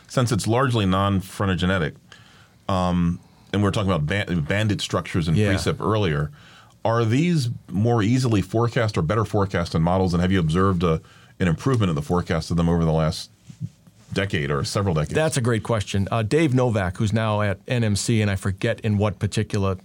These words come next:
Speaker 2: um, position, but it's pretty high up at N M C.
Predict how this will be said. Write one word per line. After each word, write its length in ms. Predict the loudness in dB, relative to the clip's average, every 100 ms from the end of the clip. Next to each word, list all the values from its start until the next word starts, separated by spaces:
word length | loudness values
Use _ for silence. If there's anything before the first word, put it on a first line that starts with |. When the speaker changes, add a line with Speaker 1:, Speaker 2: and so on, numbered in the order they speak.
| -4
Speaker 2:
um, 300 | -2 0 -4 -6 -2
position, 400 | 0 0 0 -2
but 80 |
it's 100 | -2
pretty 280 | -4 -4 -2
high 300 | 0 0 0
up 180 | 0 -2
at 80 | -2
N 100 | -2
M 120 | -2
C. 300 | -2 -2 -4